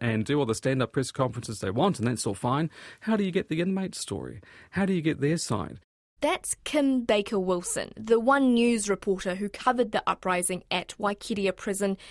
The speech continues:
Speaker 2: when it broke out at the top jail section on the twenty-ninth of December last year.
Speaker 1: It's, um, a really hard spot to cover for that, for anyone that's been there. There's, uh,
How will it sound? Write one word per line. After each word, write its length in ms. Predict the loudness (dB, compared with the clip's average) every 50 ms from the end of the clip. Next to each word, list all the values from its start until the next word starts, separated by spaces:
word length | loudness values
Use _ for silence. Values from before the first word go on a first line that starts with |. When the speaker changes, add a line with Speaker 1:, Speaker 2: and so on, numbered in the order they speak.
| -20 -18 -4 0
Speaker 2:
when 140 | 2 4
it 160 | 4 2 2 2
broke 260 | 2 2 2 2 0 0
out 320 | 2 2 2 2 0 -2 -2
at 200 | -2 -2 -2 -2
the 60 | -6
top 440 | -6 -6 -4 -2 -2 -2 -2 -2 -2
jail 300 | 0 2 4 4 2 2
section 560 | 0 -2 -2 -2 -2 -2 -4 -4 -4 -4 -4 -2
on 140 | -2 0 2
the 80 | 2 0
twenty-ninth 840 | 0 -2 0 0 0 2 2 2 2 2 2 2 0 -2 -6 -6 -4 -4
of 120 | -4 -4
December 420 | -4 -4 -4 -2 -2 -2 0 0
last 500 | 0 2 0 0 0 -2 -4 -8 -8 -8
year. 380 | -4 -4 -2 -2 -2 -4 -6 -10 -14 _ _ _ -4 -2
Speaker 1:
It's, 260 | -2 0 0 2 2
um, 300 | 4 4 4 4 2 0 -4 -10 _ _ -20 -20 -20 -2 2
a 80 | 4 4
really 380 | 4 4 4 4 4 4 4 2
hard 320 | 2 2 2 2 2 0
spot 500 | -2 -4 -6 -6 -4 -2 0 0 0 -2
to 120 | -6 -10
cover 440 | -4 0 2 2 4 4 2 2 0 -2 -8 -16 _ -20 _ _ _ _ _ -18
for 300 | -14 -6 -2 0 2 2
that, 200 | 2 2 2 0
for 180 | -2 -2 0
anyone 320 | 0 2 2 2 2 2 2
that's 200 | 2 0 -2 -2
been 260 | 0 0 2 2 2
there. 220 | 2 2 0 0
There's, 320 | 0 0 -2 -2 -4 -6 -4
uh, 280 | -2 0 0 0 0